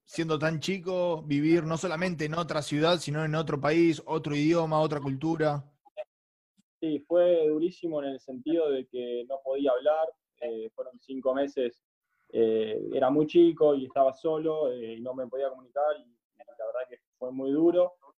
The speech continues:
Speaker 2: En ese sentido fue muy duro, pero después, eh, eh, digamos que era, eh, era todo muy, muy lindo, digamos, tenía todas las comodidades del mundo, eh, de hecho estaba sobrado, por así decirlo, no me faltaba nada, al contrario,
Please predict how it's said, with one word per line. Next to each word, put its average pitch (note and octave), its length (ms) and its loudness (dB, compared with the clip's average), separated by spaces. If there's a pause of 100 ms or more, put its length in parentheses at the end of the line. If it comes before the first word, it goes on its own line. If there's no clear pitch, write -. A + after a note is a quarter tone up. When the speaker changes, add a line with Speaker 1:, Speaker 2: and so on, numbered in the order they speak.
(140)
Speaker 2:
En B2+ 140 -6
ese C#3 160 -10
sentido C#3 460 4
fue C3 100 -4
muy C3 160 -2
duro, B2 220 2
pero C3+ 140 4
después, F#3 420 2
eh, B2 380 -4 (380)
eh, G#2 320 -10 (180)
digamos B2 500 2
que A#2+ 120 0
era, A2+ 280 2 (640)
eh, G2 380 -6 (720)
era B2 300 -2
todo C#3 280 4
muy, C3 320 -4
muy C3 160 -4
lindo, D#3 260 4
digamos, B2 280 -6
tenía B2 220 -4
todas C3 140 -2
las B2 100 0
comodidades A#2+ 560 -2
del A#2 100 -8
mundo, D3 760 0
eh, A2 100 -20 (600)
de A#2+ 140 -6
hecho B2+ 160 -14
estaba B2 320 2
sobrado, B2 680 4
por G#2+ 140 -10
así A#2 200 -12
decirlo, A#2+ 420 -10
no A#2 80 -10
me A#2 100 -12
faltaba A2+ 380 -6
nada, B2 220 -6
al A2 80 -6
contrario, C3 580 -4